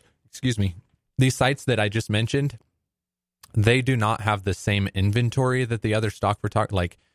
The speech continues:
stockphoto dot com or, uh, Shutter or whatever they're called. Uh, so you're not gonna find a lot of the same things for every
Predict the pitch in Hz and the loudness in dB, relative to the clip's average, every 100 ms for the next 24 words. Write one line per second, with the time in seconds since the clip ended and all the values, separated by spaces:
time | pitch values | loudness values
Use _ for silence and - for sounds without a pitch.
0 | - - 104 - 104 104 101 101 - 98 | -6 0 0 2 0 2 0 -2 -2 -2
1 | 95 95 85 85 - _ _ - 90 85 | -2 -2 -2 -2 -6 _ _ 0 0 0
2 | - 104 104 101 98 _ - 101 92 104 | 0 2 2 0 -4 _ -2 2 2 2
3 | 101 98 - 95 95 92 _ _ _ _ | 0 -2 0 0 0 -4 _ _ _ _
4 | _ - 92 87 78 - - 127 117 113 | _ 2 4 2 -2 -2 0 2 0 -2
5 | 85 _ _ _ - _ _ 139 123 - | -8 _ _ _ -20 _ _ -20 -20 -18
6 | - 131 131 135 160 120 - 110 113 107 | 0 2 4 2 0 -2 0 0 0 0
7 | 101 104 95 - 101 98 95 92 - _ | 0 0 -2 -2 0 0 0 -2 -6 _
8 | _ _ 98 101 120 135 143 - - _ | _ _ 2 4 2 0 -2 -4 -18 _
9 | _ - 107 107 110 95 | _ -2 0 2 2 -2